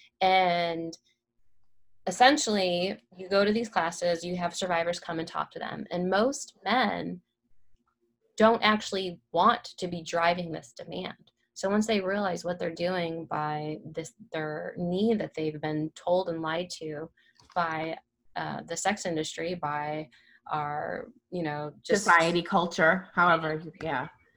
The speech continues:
Speaker 1: Once they realize the truth of the matter, the majority of them are not repeat offenders. Like, they stop. And so, and that is also very profound. So, uh, in Norway,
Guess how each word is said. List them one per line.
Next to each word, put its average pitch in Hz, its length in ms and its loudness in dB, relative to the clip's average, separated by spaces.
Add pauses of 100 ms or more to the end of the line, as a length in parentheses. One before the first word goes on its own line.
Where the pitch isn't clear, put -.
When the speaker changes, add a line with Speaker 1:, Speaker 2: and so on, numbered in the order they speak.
(340)
Speaker 1:
Once 226 240 6
they 202 140 4
realize 196 440 6
the 165 80 -4
truth 330 320 -2
of 247 80 2
the 190 80 0
matter, 165 520 -2 (440)
the 170 460 8
majority 220 480 4
of 196 100 0
them 160 220 -2
are 156 100 0
not 175 260 0
repeat - 260 -8
offenders. - 600 -12 (100)
Like, 170 160 -6 (140)
they 175 140 -2
stop. 165 380 -4 (800)
And 180 180 -2
so, 190 440 6
and 190 140 2
that 208 160 6
is 208 120 2
also 180 520 2
very 160 380 -2
profound. 156 480 -6 (260)
So, 202 540 6 (460)
uh, 180 340 6 (120)
in 226 360 6
Norway, 196 760 4